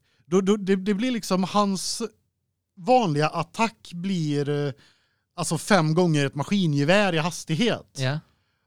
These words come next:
Speaker 1: Och varje kula har tio procent chans.
Speaker 2: Ja.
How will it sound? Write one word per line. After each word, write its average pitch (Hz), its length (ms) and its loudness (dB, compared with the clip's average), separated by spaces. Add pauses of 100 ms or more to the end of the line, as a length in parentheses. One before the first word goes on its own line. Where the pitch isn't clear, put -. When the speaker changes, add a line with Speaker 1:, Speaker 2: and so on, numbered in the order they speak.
(140)
Speaker 1:
Och 175 120 -2
varje 180 400 4
kula 175 580 -2
har 180 260 0
tio 131 480 -8
procent 120 420 -8
chans. - 440 -20
Speaker 2:
Ja. - 280 -12